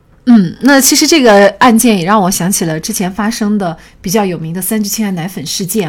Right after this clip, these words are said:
啊，就是北京的一个父亲，他的孩子呢出生以后就给孩子喝一款奶粉，结果呢，发现给孩子服用的这个奶粉三聚氰胺呢，已经超标了二百多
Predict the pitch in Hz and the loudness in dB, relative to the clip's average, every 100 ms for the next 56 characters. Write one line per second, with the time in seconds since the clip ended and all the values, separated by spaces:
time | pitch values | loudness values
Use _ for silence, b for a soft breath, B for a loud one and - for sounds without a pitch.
0 | 151 143 B B B _ 220 202 208 185 | -6 -10 B B B _ -6 -2 -2 -2
1 | 165 202 233 196 175 202 220 202 180 147 | -4 -2 0 -2 -6 -10 -10 -8 -8 -10
2 | 127 - 208 202 175 165 - 151 170 180 | -12 -10 -8 -6 -6 -8 -12 -12 -10 -8
3 | 185 165 160 b b _ - 233 226 190 | -8 -6 -8 b b _ -4 -2 -2 -4
4 | 165 202 175 185 170 156 - 151 170 175 | -8 -8 -8 -8 -10 -12 -12 -12 -10 -12
5 | 147 b b - 214 202 196 180 147 185 | -12 b b -12 -4 -4 -4 -10 -10 -10
6 | - 131 92 - b b - 285 254 180 | -8 -10 -12 -20 b b -4 0 2 2
7 | 175 190 220 233 226 190 - 214 202 208 | 0 0 2 2 2 0 0 0 2 2
8 | 269 269 - 240 226 208 202 196 175 226 | 2 -2 -2 0 0 0 -2 -2 -2 -2
9 | 220 165 208 202 202 202 202 185 165 156 | -4 -4 -2 -2 -2 -2 -2 -2 -4 -8
10 | 151 170 - - 214 220 202 180 240 170 | -8 -10 -8 -6 -4 -2 -2 0 0 0
11 | 113 175 175 | -6 -8 -10